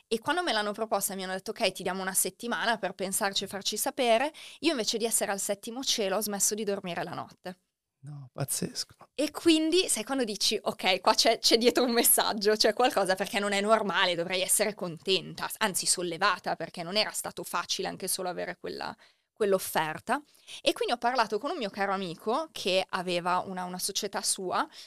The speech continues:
Speaker 1: e gli raccontavo questa cosa, mi fa: "Vabbè, ma è evidente perché tu non sei nata per, per lavorare per qualcuno, tu sei nata per avere una roba tua, c'hai anche un caratteraccio, <laughs> ma chi è che ti vuole?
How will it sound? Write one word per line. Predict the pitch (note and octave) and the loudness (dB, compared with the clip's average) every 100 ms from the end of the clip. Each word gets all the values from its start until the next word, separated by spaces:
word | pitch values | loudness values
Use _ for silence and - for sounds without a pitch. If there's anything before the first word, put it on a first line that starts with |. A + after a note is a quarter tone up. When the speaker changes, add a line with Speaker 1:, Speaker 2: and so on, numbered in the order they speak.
| - - - | -20 -10 -2
Speaker 1:
e | C#4 D4 F#4 | 2 4 2
gli | F#3 | -2
raccontavo | G3 - A#3+ C4 G#3 - | -6 -4 -4 0 -2 -2
questa | - D#3+ B3+ | 0 2 2
cosa, | B3+ F3 E3 F3+ | 2 0 0 -2
mi | F3 | -4
fa: | E3+ | -6
"Vabbè, | D#3+ E3 E3 | -4 -4 -4
ma | D3+ | -6
è | |
evidente | D#3 E3+ D#3+ D3+ D#3 | -6 -4 -6 -6 -8
perché | D#3 F3+ | -8 -10
tu | F3+ F3+ | -10 -6
non | D#3+ | -2
sei | - E3+ | 0 -2
nata | D#3+ - D3+ - | -8 -10 -12 -8
per, | C#3 C#3 - E3 - | -8 -8 -8 -10 -8
per | E3 E3+ | -10 -10
lavorare | F3 F3+ D#3+ D#3+ | -8 -6 -6 -10
per | - D3 | -12 -10
qualcuno, | - D3+ - F3 D3+ | -8 -10 -12 -18 -14
tu | F#3 | -10
sei | G3 F#3+ | -6 -6
nata | E3 F3+ | -6 -6
per | E3+ F3 | -6 -4
avere | E3 | -4
una | E3+ F3 | -4 -4
roba | D#3 D3 | -4 -8
tua, | - F3+ C3+ | -8 -8 -6
c'hai | - E3+ | -4 -4
anche | D#3 D#3 | -4 -8
un | E3 | -8
caratteraccio, | F#3+ E3+ - G3 F#3 - - F3+ F#3 | -6 -6 -2 -2 -2 -4 -6 -4 -6
<laughs> | - - D4+ D#4 D#4+ E4+ | -6 -6 0 8 8 10
ma | D#4 | 8
chi | - | 8
è | C#4 | 2
che | C#4 C4+ | 2 -2
ti | C4+ | 0
vuole? | A#3 G#3 F#3 G3 | 4 6 6 4